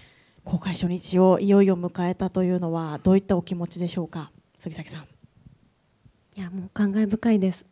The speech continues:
Speaker 2: 本当に、あの、今日まで長い道のりでしたので、あの、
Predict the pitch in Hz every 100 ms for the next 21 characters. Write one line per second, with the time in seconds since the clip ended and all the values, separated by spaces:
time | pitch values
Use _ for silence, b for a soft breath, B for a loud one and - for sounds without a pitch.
0 | _ - 196 208 208 226 214 226 220 -
1 | B B B B B _ 214 196 185 185
2 | 185 - - 220 196 190 180 180 - _
3 | _ _ _ _ - 202 196 220 208 202
4 | 196 196 190 190 190 - 196 185 185 185
5 | 190 _ - 185 180 180 185